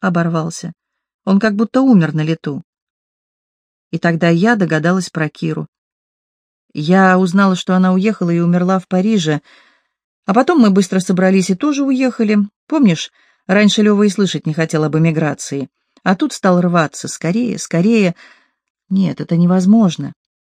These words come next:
Как ты могла мириться, Танечка? Я просто не понимаю. Ни одна женщина бы не вынесла. Почему ты не прогнала его, не поставила ультиматум?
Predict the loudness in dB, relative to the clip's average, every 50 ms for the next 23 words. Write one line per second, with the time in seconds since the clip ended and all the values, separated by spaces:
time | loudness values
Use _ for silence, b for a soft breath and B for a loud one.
0 | _ _ _ -2 -2 -2 0 2 2 4 4 4 4 4 4 4 4 4 2 -2
1 | -2 -4 -6 -4 0 0 2 2 0 -2 -2 -2 -2 0 0 -2 -4 0 0 0
2 | 0 2 2 2 4 4 4 4 2 0 -2 -4 -8 -10 _ _ _ _ _ _
3 | _ 0 2 2 4 4 4 4 4 4 4 4 2 2 2 2 2 2 2 4
4 | 2 2 2 2 0 -2 -2 -4 -6 -8 -4 -4 -4 -2 0 0 0 2 2 2
5 | 2 2 2 0 2 2 2 2 2 0 -2 -2 -2 -2 -4 -2 -2 -4 -4 -2
6 | -2 -2 0 0 0 0 0 0 0 0 0 0 0 -2 -6 -10 -12 -16